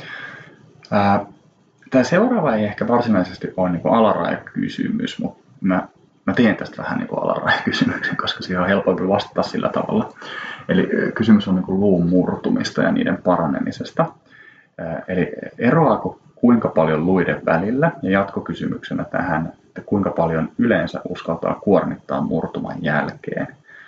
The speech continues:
Ää, no, toki eroaa paljonkin luiden välillä ja, ja myöskin sit ihan niinku murtumatyyppien välillä, et samankin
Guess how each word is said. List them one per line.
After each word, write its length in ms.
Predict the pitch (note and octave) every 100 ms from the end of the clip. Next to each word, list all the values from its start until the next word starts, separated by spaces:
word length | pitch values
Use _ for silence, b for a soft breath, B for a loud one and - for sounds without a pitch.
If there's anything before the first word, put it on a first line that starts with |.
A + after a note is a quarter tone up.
| B B B -
Ää, 240 | - D#2+ - - _ _ _ _ _ _ _ _ _ _ _ _
no, 240 | F#2+ F2 - -
toki 300 | G#2+ G#2 - - -
eroaa 760 | F#2+ F2 D#2+ - E2 D#2+ - - -
paljonkin 720 | E2+ - F2+ F2 F#2 F#2 - -
luiden 340 | - E2+ E2 D#2+
välillä 340 | - E2 - E2
ja, 240 | E2+ E2 - -
ja 220 | F2+ F#2
myöskin 340 | G2 F#2+ - -
sit 200 | F2 -
ihan 220 | G2 F2
niinku 160 | F2 F#2
murtumatyyppien 1040 | G2 F#2+ F#2+ F#2+ - D#3 - - E2 D#2+
välillä, 420 | - - - - D#2
et 160 | -
samankin 560 | - G2 E2+ - E2